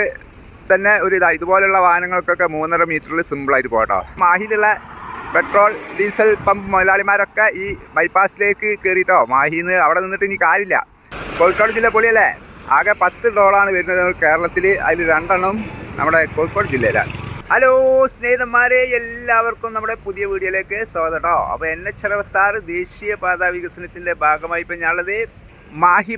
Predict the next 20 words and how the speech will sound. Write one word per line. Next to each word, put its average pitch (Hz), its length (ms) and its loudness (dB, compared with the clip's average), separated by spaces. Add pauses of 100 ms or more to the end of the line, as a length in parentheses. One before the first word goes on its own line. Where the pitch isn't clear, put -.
bypass-ിൽ 180 500 0 (200)
സ്പിന്നിങ് 226 560 -6
മില്ല് 220 220 2
എന്ന് 220 120 2
പറഞ്ഞ 185 220 0
സ്ഥലത്ത് 175 320 0 (180)
ഒരു 160 140 0 (200)
സിഗ്നൽ 156 440 -2
ജംഗ്ഷൻ 165 320 -4
ഉണ്ടായിരുന്നു 120 400 -2
ട്ടോ. 127 100 4 (560)
അതൊക്കെ 170 380 -4 (180)
പൊളിച്ച് 127 340 -4 (120)
മാറ്റിയിട്ട്, 120 400 -4
അത് 120 160 -8
പൊളിച്ച് 131 360 -6
മാറ്റിയല്ല, 160 380 0 (960)
ഇവിടെ 156 300 4
ദാ 156 100 4 (600)
ഐറ്റംസൊക്കെ 165 540 -2